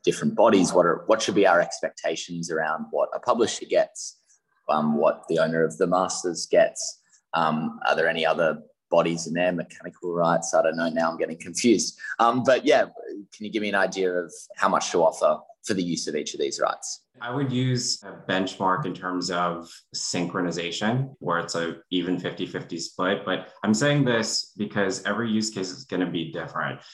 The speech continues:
Speaker 2: So there might be cases where the composition is driving a lot more value than the master recording.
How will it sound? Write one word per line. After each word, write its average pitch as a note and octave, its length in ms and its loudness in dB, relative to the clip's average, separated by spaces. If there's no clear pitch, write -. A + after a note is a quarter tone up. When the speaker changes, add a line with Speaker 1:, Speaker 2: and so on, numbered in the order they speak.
Speaker 2:
So F2 260 0
there F2+ 80 -2
might F#2+ 240 0
be G#2 80 -2
cases F#2 560 -4
where F2+ 160 -2
the F2 100 -8
composition F2+ 720 -4
is E2 140 -10
driving E2+ 340 -4
a E2+ 60 -6
lot E2 160 -2
more E2 160 -6
value E2 360 -2
than E2 260 -8
the D#2+ 240 -6
master E2+ 420 -6
recording. E2+ 640 -8